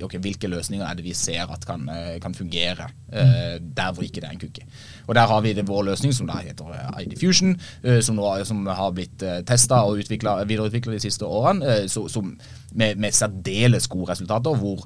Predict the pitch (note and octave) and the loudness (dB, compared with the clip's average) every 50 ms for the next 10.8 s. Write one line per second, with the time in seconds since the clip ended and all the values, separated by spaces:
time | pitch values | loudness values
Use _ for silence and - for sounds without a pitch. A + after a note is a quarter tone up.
0 | - - - - - - - G2+ G2+ G2+ G2 F#2+ F#2 F#2+ F#2 F#2+ G2 F#2 G2 G#2 | -14 -18 -20 -20 -8 0 0 2 2 2 2 0 0 0 0 -2 0 0 0 2
1 | A#2 D3+ F#3 G#3 F#3+ B2+ - A#2 G#2+ F#2+ D2 F2 G2+ - - - G2+ G2 - - | 4 4 4 4 2 -2 -2 -2 -2 -2 -2 -4 -4 -4 -2 -2 -2 -4 -4 -6
2 | - - - - - - F#2+ F2+ G2 - - - A2+ G2+ - G2+ G2+ A2+ B2+ D3 | -16 -20 -20 -20 -10 -8 -6 -6 -6 -6 -6 -6 -6 -4 -2 -2 2 4 4 4
3 | D#3+ - - - - D#3+ D#3 D#3 C#3 C3 C3+ C#3 D3 C#3 D3+ D#3 D#3 E3+ - D3+ | 2 0 -6 -4 -4 -2 0 2 2 2 2 2 0 0 -2 -2 -2 -2 -2 -2
4 | D3+ - - - G#2 E2+ - - - F2+ - - - - - - - - - - | -4 -4 -4 -4 -4 -4 -4 -8 -6 -6 -6 -4 -4 -4 -6 -6 -14 -16 -2 4
5 | C#3 B2 B2 A#2+ A2+ A2 G2+ G2 A2 A2 A2 G#2 G2+ G#2+ G2+ A2 G2 F2 G2+ G2+ | 4 4 4 4 0 0 0 0 2 0 0 0 0 0 0 0 -2 -2 -2 -2
6 | G#2 F2+ F#2 F#2+ G2+ A2 A2 A2 A2 G#2 G2+ F#2+ - - - - - - - - | -2 0 2 2 4 4 4 4 2 2 2 -2 -4 -6 -14 -18 -18 -18 -10 -2
7 | - G#2 G2 G2 F#2+ F#2 F#2 F#2 F2+ F2+ F2 F2 F2 E2+ E2+ F2 - - - - | 0 2 2 2 2 2 2 0 0 0 -2 -2 -4 -4 -6 -10 -12 -18 -20 -20
8 | - - - F2+ G#2+ A#2 A#2 B2+ B2+ A#2+ - A#2 A2+ A2+ B2 C3 B2+ A#2 G2 - | -20 -18 -12 2 4 6 8 8 6 6 6 4 6 8 8 8 8 6 4 0
9 | - - A2+ G#2 G2+ G2 G#2+ C3+ C#3+ - - - - - B2+ A2+ G#2 G2+ F#2+ F#2+ | -2 -4 0 2 2 4 4 2 0 0 -6 -10 -6 -2 0 2 4 4 2 2
10 | F#2+ F#2+ - - G#2 - A2+ G#2 G#2 G2 F#2 A#2 G#2 G2 F#2+ | 0 0 0 0 0 0 0 0 0 -2 -2 -2 -2 -2 -2